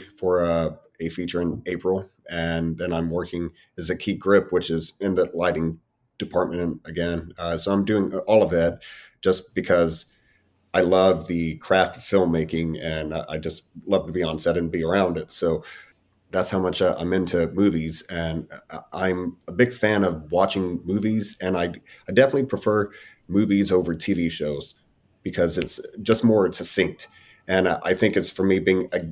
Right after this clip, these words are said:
a gamer back in the day, all my buddies would play Final Fantasy, and it's just this endless route that you're on. But for me, I'm like, let's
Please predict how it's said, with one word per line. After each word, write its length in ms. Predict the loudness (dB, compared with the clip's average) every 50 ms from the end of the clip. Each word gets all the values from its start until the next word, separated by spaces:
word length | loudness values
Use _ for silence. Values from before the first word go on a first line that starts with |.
| -10 -10
a 60 | -10
gamer 420 | -4 0 2 4 4 4 4 2 0
back 400 | -2 -6 -2 2 2 2 2 2
in 60 | -2
the 60 | 0
day, 320 | 2 2 2 2 2 -2 -6 _ _ _ _ _
all 160 | -2 0 2
my 140 | 2 2 2
buddies 380 | 4 4 4 4 4 0 -4 -8
would 140 | -10 -6
play 160 | 0 0 0 0
Final 300 | 0 0 0 0 0 0
Fantasy, 640 | 2 2 2 2 2 0 -2 -2 -2 -2 0 0
and 180 | 0 0 -2 -4 -10 -18 -12 _
it's 240 | -2 -2 0 0 2
just 240 | 0 0 0 2 2
this 240 | 2 2 2 0 2
endless 640 | 4 4 4 6 4 4 4 4 2 0 -2 -6 -8 _ _ -4
route 300 | 2 4 6 6 6 6
that 240 | 4 2 2 2 2
you're 80 | 0 2
on. 180 | 2 2 0
But 140 | 0 -4 -2
for 80 | 0 2
me, 160 | 2 4 4
I'm 180 | 4 2 2
like, 240 | 0 0 -2 -2 -6 -10 -20 -18 _ 0
let's 160 | 0 0 0